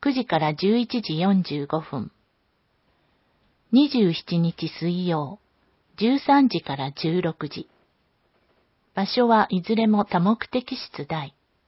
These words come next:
すくすく離乳食講座。二回食、三回食。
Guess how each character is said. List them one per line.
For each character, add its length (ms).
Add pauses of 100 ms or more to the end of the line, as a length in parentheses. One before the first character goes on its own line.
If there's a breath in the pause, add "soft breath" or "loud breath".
(1800)
す 100
く 140
す 180
く 260
離 180
乳 180
食 360
講 220
座。 240 (920)
二 120
回 260
食、 400 (100)
三 220
回 220
食。 380